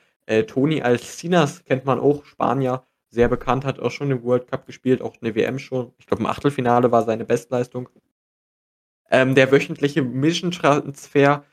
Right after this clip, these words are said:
ist tatsächlich Joe Croft. Ähm, der ist zu Mission gewechselt. Und dann kommen wir jetzt zu den interessanten, wie ich finde. Und zwar ist Leonard Gates zu Winmau gewechselt. Das war kurz vor seinem World Seniors, äh, Matchplay-Erfolg.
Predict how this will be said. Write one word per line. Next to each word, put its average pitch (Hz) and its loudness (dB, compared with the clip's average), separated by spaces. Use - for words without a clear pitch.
ist 135 -6
tatsächlich 131 0
Joe 127 2
Croft. - 0
Ähm, 127 4
der 123 4
ist 123 -2
zu 127 -2
Mission 131 -4
gewechselt. 135 0
Und 135 -2
dann 156 0
kommen 151 -2
wir 147 6
jetzt 143 4
zu 143 -4
den 131 0
interessanten, 147 0
wie 151 4
ich 147 -2
finde. 147 2
Und 143 4
zwar 139 2
ist - 0
Leonard 170 4
Gates 160 4
zu 117 -6
Winmau 180 4
gewechselt. 165 -2
Das 147 -8
war 131 0
kurz 160 -12
vor 147 -4
seinem 131 -4
World 120 -6
Seniors, 165 -4
äh, 117 -4
Matchplay-Erfolg. 160 -6